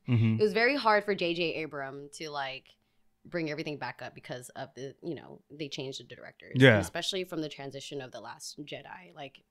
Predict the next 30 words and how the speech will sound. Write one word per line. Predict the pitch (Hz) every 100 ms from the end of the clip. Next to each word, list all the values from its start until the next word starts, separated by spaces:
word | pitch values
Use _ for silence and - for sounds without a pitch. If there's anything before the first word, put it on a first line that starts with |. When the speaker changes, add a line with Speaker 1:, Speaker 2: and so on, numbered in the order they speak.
| _ -
Speaker 2:
it |
was | 123 113
Speaker 1:
Mm-hmm. |
Speaker 2:
Rian, | 117 143 139 -
Rian, | 143 139 135 147
I |
don't | 165
know | 156
how | 139
to |
say | 135 147
his | 139
name, | 135 127
Rian | 135 131 123
Johnson | 120 131 143 143
or | 147
whatever. | 147 147 147
Speaker 1:
Mm-hmm. | 120 113 117 - _ _ _ _
Speaker 2:
I | - 202
didn't, | 202
I | 185
don't | 185
know. | 175
I |
wasn't | 165 190 190
really | 180
a | 165
fan | 165 170
of | 135
it. | 113